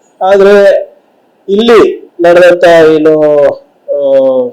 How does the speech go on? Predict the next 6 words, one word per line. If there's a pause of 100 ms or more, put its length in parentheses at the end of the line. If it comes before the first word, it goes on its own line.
(120)
ಸರ್ವೆ
ಇದೆ, (1200)
ಅದು
ಯಾರು
ಇನ್ನ (240)
ನೋಡಿಲ್ಲ,